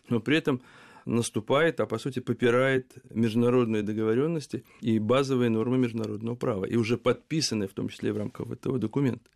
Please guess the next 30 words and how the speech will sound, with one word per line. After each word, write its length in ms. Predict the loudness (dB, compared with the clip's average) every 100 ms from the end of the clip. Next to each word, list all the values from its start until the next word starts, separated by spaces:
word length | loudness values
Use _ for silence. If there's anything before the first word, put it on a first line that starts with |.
| _
Это 180 | -6 2
ведь, 320 | 2 2 -2 -8
м, 260 | -4 -4 -2
индикатор 640 | 0 0 0 0 0 -2 -4 -18 _ -6
нового, 680 | 0 2 4 4 4 2 -2 _ _ -8
хочется 200 | -8 -2
сказать, 200 | -2 0
качества, 400 | 0 -2 -6 -6
но 100 | -2
качество 340 | -2 -2 -4
здесь 120 | -4
не 100 | -4
подходит. 420 | -4 -6 -4 -4 -6 -12 -8
Это 220 | 0 2
изменение 560 | 4 4 4 2 0 0
даже 320 | 2 2 2
той 220 | 2 2
практики, 640 | 4 0 0 -6 -18 -18 -18 _ -2
которой 440 | 0 4 2 2
придерживались 1120 | 2 2 2 0 0 0 0 -2 -4 -10 -16 _
руководители 540 | -6 -4 2 2 2 -2
стран 260 | 0 0
советского, 460 | 0 2 2 0 -4
так 160 | -2
называемого 500 | 0 4 4 4 0
советского 520 | -2 0 0 0 -2 -2
блока 360 | 0 -2 -6 -18 -16 -2
и 100 | 2
западного 560 | 2 2 0 0 2
мира 340 | 2 0 -4